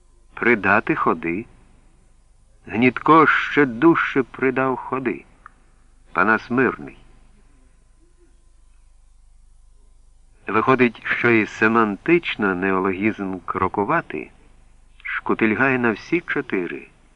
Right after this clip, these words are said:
Він не вточнює поняття руху, а лише пантеличить звиклого до усталених давніх слів читача.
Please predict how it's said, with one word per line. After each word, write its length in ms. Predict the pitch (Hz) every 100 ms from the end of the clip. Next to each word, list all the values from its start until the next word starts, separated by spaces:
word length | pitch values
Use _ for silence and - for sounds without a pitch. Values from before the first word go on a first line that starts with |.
| _ _ _ _ - - -
Він 260 | 85 131 139
не 120 | 147
вточнює 640 | 143 - 180 185 - 180
поняття 760 | 165 151 135 120 92 - 98 92
руху, 420 | 85 73 - - - - - _ _ - - - - - - -
а 80 | -
лише 440 | 107 113 135 135 123
пантеличить 840 | - 120 113 123 120 175 - 143 110
звиклого 580 | 85 101 165 151 139
до 140 | 131 120
усталених 680 | 110 - 131 135 131 117 98
давніх 480 | 87 113 120 110 95
слів 360 | - 104 127
читача. 560 | - 113 127 - -